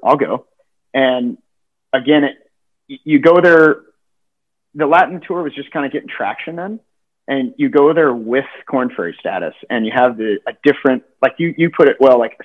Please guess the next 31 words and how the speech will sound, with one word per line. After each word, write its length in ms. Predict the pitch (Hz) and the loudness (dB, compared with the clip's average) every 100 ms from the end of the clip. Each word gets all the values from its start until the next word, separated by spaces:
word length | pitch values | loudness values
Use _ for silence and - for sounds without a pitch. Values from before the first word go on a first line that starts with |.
| - | -6
stepping 340 | 147 131 123 - | -4 -2 -6 -6
stone 200 | 123 113 | -8 -8
of 80 | - | -10
confidence. 460 | - 127 - 107 - | -4 -4 -4 -10 -12
It's 100 | 107 - | -16 0
just 220 | 214 208 | 0 2
a 40 | 196 | 2
little 100 | 190 | 2
bit 120 | 135 | 2
higher 300 | - 139 113 | 2 2 2
than 120 | 117 | -8
everyone 260 | 107 101 104 | -8 -6 -6
else 160 | 101 - | -8 -8
there. 240 | 92 95 - _ _ _ _ | -8 -8 -12 _ _ _ _
You 80 | 131 | 2
know, 80 | 143 | 4
you 120 | 139 | 4
make 200 | 156 160 | 2 0
mistakes 460 | 139 - 135 127 - | -8 -2 -2 -2 -4
and 100 | 123 | -6
you 60 | |
don't 180 | 120 113 | -6 -4
mind. 460 | 110 104 101 95 78 | -2 -2 -4 -6 -8
And, 240 | 90 85 _ _ _ _ _ | -10 -12 _ _ _ _ _
uh, 360 | 120 113 113 117 - | 0 2 0 -4 -8
it 80 | 120 | -4
turned 260 | - 147 | 0 4
out 200 | 139 131 | 4 2
that 80 | 117 - | -2 -6
Seamus 300 | 156 151 127 - | -4 -2 -4 -8
missed 300 | 127 127 151 | -6 -2 -2